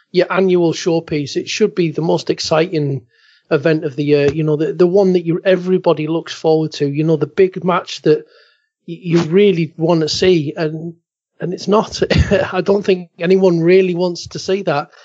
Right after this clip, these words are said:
And the fact that it's just been on television probably indicates that we won't be seeing it, but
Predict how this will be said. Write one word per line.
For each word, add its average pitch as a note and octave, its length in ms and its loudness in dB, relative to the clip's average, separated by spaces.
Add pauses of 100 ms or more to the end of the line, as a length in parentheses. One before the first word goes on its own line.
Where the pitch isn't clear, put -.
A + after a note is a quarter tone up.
(100)
And E3+ 140 -2
the F#3 60 2
fact A#3 240 0
that E3+ 100 -2
it's E3 120 -8
just - 280 -2
been F3+ 180 0
on E3 120 -4
television D#3 560 -4
probably E3 760 0
indicates C#3+ 580 -2
that - 160 -4
we D#3+ 140 0
won't F#3 380 4
be C#3+ 120 -4
seeing C3+ 320 -6
it, C3 180 -10
but D#3+ 240 -2